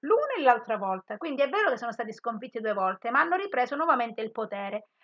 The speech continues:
Ma i vostri, cioè i ghibellini, non hanno saputo imparare quest'arte. Quindi i ghibellini invece, una volta sconfitti, non sono stati in grado di ritornare al potere. Quindi vediamo in queste terzine la contrapposizione tra i guelfi e i ghibellini.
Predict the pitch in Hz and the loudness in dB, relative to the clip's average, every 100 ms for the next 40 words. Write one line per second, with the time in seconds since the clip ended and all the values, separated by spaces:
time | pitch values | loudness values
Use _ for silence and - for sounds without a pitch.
0 | _ 302 311 - 330 277 226 208 - 247 | _ 10 10 10 4 8 8 8 0 -12
1 | 240 262 220 269 262 403 349 226 220 226 | -4 -2 -2 -6 -6 -4 -4 -6 -8 -8
2 | - 320 339 359 359 - 226 254 254 330 | -2 0 0 0 -2 -2 -2 -4 2 4
3 | 233 220 214 208 - 180 180 196 233 226 | 4 2 -2 -10 -8 -6 -6 -6 -10 -8
4 | 262 220 233 233 262 370 254 240 233 208 | -8 -8 -10 -10 -2 -2 -2 -6 -6 -6
5 | 226 277 320 208 - 311 269 208 - 240 | -2 -2 -2 -4 -2 -2 -2 -10 -12 -10
6 | 254 277 285 233 220 254 247 214 214 285 | -8 -6 -6 -4 -4 -4 -2 0 0 -6
7 | 294 208 202 196 185 - 214 202 202 196 | -6 -6 -2 -2 -2 -2 -2 -2 -10 -8
8 | 208 - - _ _ - 294 294 294 220 | -10 -12 -16 _ _ -4 0 2 4 4
9 | 214 220 254 - 247 330 359 359 240 226 | 2 -2 -4 -2 -4 -2 -6 -6 -12 -6
10 | 226 226 - - 226 233 254 277 277 285 | -4 -6 -12 2 2 4 2 2 0 -4
11 | 339 - 226 220 233 226 214 - 302 233 | -6 -4 0 0 0 4 4 4 -2 0
12 | 202 208 - 220 - 214 196 202 190 196 | 0 -2 -10 -16 -10 -8 -8 -12 -14 -4
13 | 196 | -4